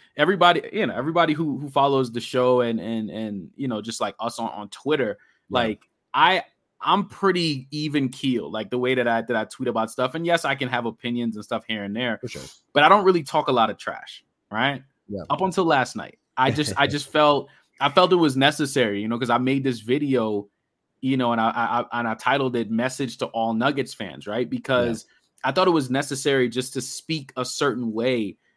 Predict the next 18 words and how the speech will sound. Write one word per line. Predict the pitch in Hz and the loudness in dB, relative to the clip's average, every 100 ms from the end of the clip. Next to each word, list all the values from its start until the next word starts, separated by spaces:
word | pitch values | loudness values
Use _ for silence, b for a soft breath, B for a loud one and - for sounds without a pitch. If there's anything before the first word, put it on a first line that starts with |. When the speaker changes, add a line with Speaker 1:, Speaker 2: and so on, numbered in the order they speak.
| _ - | _ -6
Speaker 1:
and | 131 120 | -2 0
not | 117 143 | 4 6
allow | 143 127 131 131 | 6 6 4 4
people, | - 151 139 | -2 -6 -4
'cause, | 135 135 | -4 -4
you | 208 | 0
know, | 196 127 | 2 2
and, | 127 135 135 - 127 | 2 -4 -6 -8 -10
and, | 131 _ _ | -12 _ _
and | 113 | -12
trust | - 151 - | -4 -4 -4
me, | 98 | -4
I've, | 113 113 | -2 -2
I've | 117 - | -6 -4
seen | 143 139 | -4 -2
it | 117 | -2
yesterday | 120 120 123 107 98 | -2 -2 -4 -6 -4
too, | 151 160 123 | -2 0 0